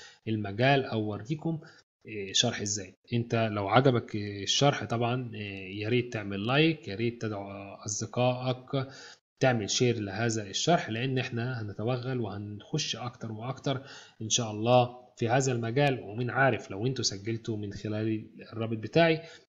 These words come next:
وعجبكم الموضوع، وشفت ان في ناس، آه، وعجبها الفكره وعجبها الاستراتيجيات بتاعت التداول بتاعتي الخاصه، انا ممكن كمان نبدا نشتري، آه، ادويه من جديد، وكمان نوريكم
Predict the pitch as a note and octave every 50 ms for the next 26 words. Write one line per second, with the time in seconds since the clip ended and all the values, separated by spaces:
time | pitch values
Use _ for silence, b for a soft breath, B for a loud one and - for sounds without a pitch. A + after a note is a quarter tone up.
0 | _ _ - D#3+ F3 E3 C#3 A#2+ - - - A2 A2 B2+ C3+ C3+ - A#2+ A2 A2
1 | G#2 A2 A#2+ B2+ C3 A2+ G#2 G2+ - - C#3+ - - - G2 G2+ G#2 G#2 G#2+ G2
2 | - - B2 A#2 A#2 A2+ A#2 A2 - - - - G2+ F#2+ F#2 F2+ F2 B B B
3 | B B B _ - A#2+ B2 A#2 G#2 G2 - - G#2+ G2+ G2 G2 F#2+ G2 G#2 A2
4 | C#3+ D3 - A#2 A#2 A#2+ A#2 G#2+ G#2 - - D3+ D3 - C#3 C#3 C#3 C3+ B2 A2+
5 | G2+ G2 G2+ G#2+ B2 A#2+ A#2 A2 G#2+ G#2 G2+ G#2+ A2 G#2 - - G#2 G2 G2 -
6 | - A2+ A#2+ B2 A#2+ A#2+ A#2 A2 - A2 - A#2+ A#2 A#2+ A#2 A2+ A2+ - A#2+ A#2+
7 | - C3+ A#2+ - A2+ - - - F3 - - - G#3 G3 G3+ - - - _ B
8 | B B B B B B2+ C3 C3 A#2+ A#2+ C3 C3 B2 A#2 G#2+ - A2 G#2+ A2+ A#2
9 | A#2 A2+ A2 G#2 A2 A#2 A#2+ A2+ G#2+ F#2+ F#2+ F#2+ - - - C3 C3+ C3+ C3 B2+
10 | A#2+ A#2+ B2 B B B B B - - G2+ G2+ G2 F#2+ G2 G#2 A2+ B2+ C#3 C3+
11 | A#2 A#2 B2+ C#3 C3 C3 B2 C3 C3+ C3 B2 A#2 A2 G2 - - G2+ A2 A2+ A2+
12 | A2 G#2+ G#2 G2 F#2+ F#2+ G#2 G#2+ G#2 G2+ - A2 G#2+